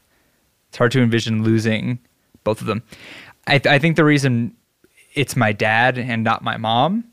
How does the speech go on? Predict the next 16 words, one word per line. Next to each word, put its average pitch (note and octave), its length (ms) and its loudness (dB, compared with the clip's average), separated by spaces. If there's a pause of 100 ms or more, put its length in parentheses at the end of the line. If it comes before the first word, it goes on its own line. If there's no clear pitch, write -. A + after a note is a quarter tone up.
(1120)
sorry, B2 380 -2
<laughs> - 40 -8
Mom, C3+ 280 0 (380)
um, A2+ 600 2 (760)
is C3+ 140 0
just D3+ 160 -2
because, E3 320 2
like, C3+ 400 2 (720)
my C3+ 180 4
mom D#3 320 4
was F3 160 2
the D#3+ 80 2
one D3 220 2
that C3 80 4
moved A#2 340 2
out A2 300 -2